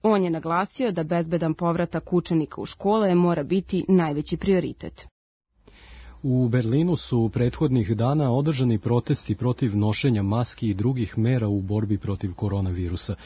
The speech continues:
Speaker 2: Bilo je i sukoba, a većina političara osuđuje proteste i optužuje demonstrante da stvaraju drugi talas epidemije.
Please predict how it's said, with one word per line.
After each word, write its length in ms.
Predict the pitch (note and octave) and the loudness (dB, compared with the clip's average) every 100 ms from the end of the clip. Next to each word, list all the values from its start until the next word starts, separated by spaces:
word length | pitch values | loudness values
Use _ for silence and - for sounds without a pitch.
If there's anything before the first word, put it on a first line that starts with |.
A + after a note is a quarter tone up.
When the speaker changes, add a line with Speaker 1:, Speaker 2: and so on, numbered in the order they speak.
| - - - | -20 -20 -6
Speaker 2:
Bilo 260 | G2+ G#2+ | 0 4
je 80 | C3 | 4
i 40 | G#2 | 2
sukoba, 680 | - A#2+ - C#3+ G2+ G2 | 0 -2 2 0 0 -2
a 40 | F#2+ | -2
većina 400 | F#2+ - D3+ D#3 | -4 -2 0 0
političara 640 | A2 A2 D3 D#3+ D3 B2 | 0 0 0 -2 0 0
osuđuje 540 | G#2+ - A#2+ A2+ C#3+ | 0 0 0 2 0
proteste 520 | F2+ G#2+ G#2 D3+ - B2 | 0 -2 -2 -4 -2 0
i 60 | |
optužuje 460 | G2 - G2+ G#2 A#2+ | 0 -2 -4 -2 -2
demonstrante 640 | F2 E2+ F2+ - C#3+ C#3+ | -2 -4 -6 -2 -2 0
da 120 | A#2 | -2
stvaraju 540 | F#2+ - F2 F2 A#2 G#2 | -4 -6 -6 0 0 0
drugi 420 | F#2+ F2+ F#2 G#2 | -2 -4 -2 -4
talas 440 | - F2+ F2+ - | -2 -4 -2 -2
epidemije. 540 | G#2+ - F2+ E2+ E2 | -4 -2 -2 -2 -4